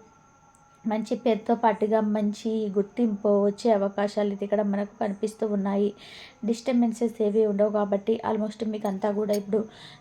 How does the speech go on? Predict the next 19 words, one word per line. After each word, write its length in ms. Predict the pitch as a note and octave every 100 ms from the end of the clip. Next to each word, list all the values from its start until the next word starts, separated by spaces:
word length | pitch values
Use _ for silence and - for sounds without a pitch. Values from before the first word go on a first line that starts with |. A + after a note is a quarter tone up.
| -
మంచే 380 | A3+ G#3+ A#3 A3
జరుగుతుందని 720 | A#3+ G#3+ G#3 G#3 G3+ G3+ A3+
చెప్పవచ్చు. 640 | A#3 G#3 G3 F#3+ F#3+ A3 G3 - - - -
అంతా 380 | G#3+ G#3+ A3+ B3
కూడా 380 | A#3 G#3 G3+ A3 B3 A#3+ -
మీరు 300 | G3+ G#3 G#3 G#3 - - - -
అనుకున్నటువంటి 800 | G#3 A#3+ C4 A3+ G#3 G3+ G3 G3+
జీవితాన్ని 560 | G3 G#3+ A3 G#3 G3
ఇప్పుడు 240 | G3+ - G#3+
తప్పకుండా 680 | G3 - B3+ B3 G#3+ F#3+ A3
చూస్తారని 640 | A3+ G3 - G#3 G3 G3+
చెప్పవచ్చు. 640 | A3 A3 G#3+ F#3+ F#3+ - - - - - -
ఈ 60 | A3
మేషరాశికి 800 | G#3+ G#3 A#3+ A#3 G#3 G#3 G#3 G#3
చెందిన 220 | G3+ G#3+
వారు 200 | G#3 G3+
అశ్విని 440 | F#3+ - A3+ A3+
నక్షత్రం 540 | G#3 G3 - G3 G#3 G3+
ఒకటి, 520 | G3 G3 G3 G#3 G#3+